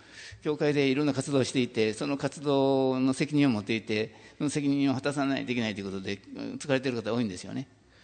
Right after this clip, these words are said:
でも私たちはそんなもう一切義務とか、あの、しなければいけないことを、教会の中でも、設けな-、設けないでいきましょうと、こう、まあ、決め、あの、心で、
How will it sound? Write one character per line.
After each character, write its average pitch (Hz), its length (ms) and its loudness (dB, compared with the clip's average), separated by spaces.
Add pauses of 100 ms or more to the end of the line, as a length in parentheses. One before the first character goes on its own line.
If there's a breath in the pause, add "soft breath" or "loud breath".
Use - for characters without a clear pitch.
(440 loud breath)
で 131 60 -4
も 120 200 2
私 123 220 0
た 120 80 0
ち 104 80 -4
は 95 80 -2
そ 156 100 -6
ん 135 80 2
な 131 140 2
も 95 460 -2
う 98 100 -4
一 - 260 -6
切 92 420 0
義 95 100 -10
務 113 180 -2
と 95 100 0
か、 90 260 -6 (320 loud breath)
あ - 140 -14
の、 85 480 -6
し - 140 -4
な 123 100 0
け 117 80 4
れ 95 80 6
ば 95 60 2
い 95 60 0
け 113 100 2
な 98 80 0
い 95 40 -6
こ 95 80 -4
と 85 160 -6
を、 90 320 -8
教 131 120 2
会 131 140 2
の - 20 2
中 95 160 -2
で 82 180 -4
も、 127 540 0
設 - 0 -
け 143 120 0
な-、 143 880 0
設 139 440 -4
け 143 140 -12 (440)
な 127 160 0
い 139 60 6
で 113 80 4
い 95 80 2
き 90 80 -2
ま 95 80 2
し - 80 0
ょ 101 60 4
う - 40 2
と、 78 140 -8
こ 67 260 -10 (380 loud breath)
う、 - 540 -12
ま 90 80 -6
あ、 - 20 -10
決 - 100 -2
め、 117 220 0
あ 95 160 -6
の、 87 300 -10 (760)
心 - 280 -6
で、 - 360 -8